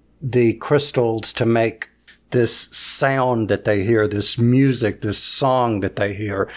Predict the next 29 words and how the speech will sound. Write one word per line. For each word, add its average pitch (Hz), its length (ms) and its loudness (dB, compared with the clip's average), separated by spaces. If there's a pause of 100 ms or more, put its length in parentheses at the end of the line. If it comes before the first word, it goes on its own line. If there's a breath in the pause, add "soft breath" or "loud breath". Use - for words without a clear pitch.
(280 loud breath)
reminds 120 720 0
me 113 340 2
of 104 320 -2
the 117 180 0
Ood 92 480 0 (140)
and 101 300 0
their 107 240 2
ability 110 580 0
to 104 340 0 (300 loud breath)
make 117 580 0 (180)
mental 127 500 2
music 113 680 2
that - 180 -2
they 98 300 -2 (380)
make 113 440 0
and 98 420 -2 (400)
can 107 200 0
broadcast. 101 800 -2 (420 loud breath)
On 127 160 2
the 113 80 0
flip 240 320 0
of 113 180 -2
that, 104 340 0 (180 soft breath)
the 123 160 0
way 135 580 2
that 139 360 -2
the 120 280 2
crystals 117 720 -2
looked 107 460 0